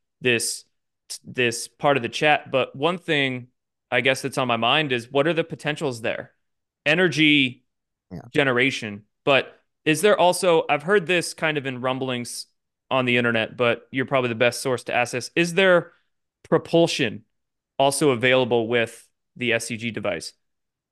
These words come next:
Speaker 2: Repulsion, like, uh,
Speaker 1: Propulsion.
Speaker 2: Propulsion, yes. Uh, that is, there's two modes to the technology. There's energy generating mode, and then there is the alleged gravitational anomaly mode.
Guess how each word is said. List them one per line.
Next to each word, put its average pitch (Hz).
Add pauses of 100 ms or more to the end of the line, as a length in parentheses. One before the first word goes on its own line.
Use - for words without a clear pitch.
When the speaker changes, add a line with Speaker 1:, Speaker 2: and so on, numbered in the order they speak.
(420)
Speaker 2:
Repulsion, 123
like, 76
uh, 85
Speaker 1:
Propulsion. 139 (340)
Speaker 2:
Propulsion, 127
yes. 113 (380)
Uh, 98
that 143
is, 139
there's 120
two 247
modes 143
to 131
the 107
technology. 92
There's 85
energy 143
generating 120
mode, 113
and 104
then 104
there 98
is 92
the 101
alleged 95 (260)
gravitational 107
anomaly 92
mode. 82